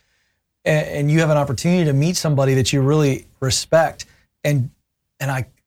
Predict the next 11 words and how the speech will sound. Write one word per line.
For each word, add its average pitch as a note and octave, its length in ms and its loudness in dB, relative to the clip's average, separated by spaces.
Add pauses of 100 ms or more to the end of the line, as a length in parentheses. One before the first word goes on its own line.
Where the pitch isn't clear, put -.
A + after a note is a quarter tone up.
(100)
I C3+ 120 -4
caught - 320 -4
myself B2+ 400 -2
just - 180 -6
kinda D3+ 160 0
going C3+ 260 0
up C3+ 200 0
and A2+ 100 -4
saying C3+ 320 0
nice B2+ 300 -2
things, F#3 600 -2